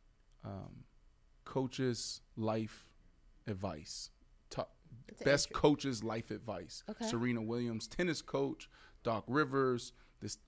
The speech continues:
Speaker 1: this soccer coach. There were so many coaches just talking, and open up with Doc Rivers.
Speaker 2: Okay.
Speaker 1: And Doc Rivers, uh, immediately talks about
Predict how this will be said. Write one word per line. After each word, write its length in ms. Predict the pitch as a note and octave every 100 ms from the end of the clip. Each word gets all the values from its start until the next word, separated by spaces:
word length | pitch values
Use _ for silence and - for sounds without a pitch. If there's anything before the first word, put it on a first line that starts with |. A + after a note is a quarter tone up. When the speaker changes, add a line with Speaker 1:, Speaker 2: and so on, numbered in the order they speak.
| -
Speaker 1:
this 160 | - G#2+
soccer 500 | - - C#3+ - C3+
coach. 520 | - - B2+ A#2+ - - -
There 120 | - A#2+
were 80 |
so 260 | A2 - D3+
many 180 | C#3+ C3
coaches 420 | - B2+ B2 A2
just 280 | A2 G#2 -
talking, 400 | A#2+ A2 - G#2
and 80 | G2
open 280 | A#2+ D3+ B2
up 80 | G#2+
with 160 | G#2
Doc 240 | A2+ G#2+ -
Rivers. 420 | G#2+ G2 G2 - -
Speaker 2:
Okay. 280 | G3+ F#3+ G#3
Speaker 1:
And 200 | E3 A#2+
Doc 260 | B2 D3 E3+
Rivers, 600 | A2+ C3+ A#2 A2 G2+ - - - - - -
uh, 240 | B2 A#2
immediately 540 | - A#2 C3+ C3 B2 A#2
talks 420 | A#2 C#3 A#2 -
about 540 | G#2+ A2 C#3 B2 A2+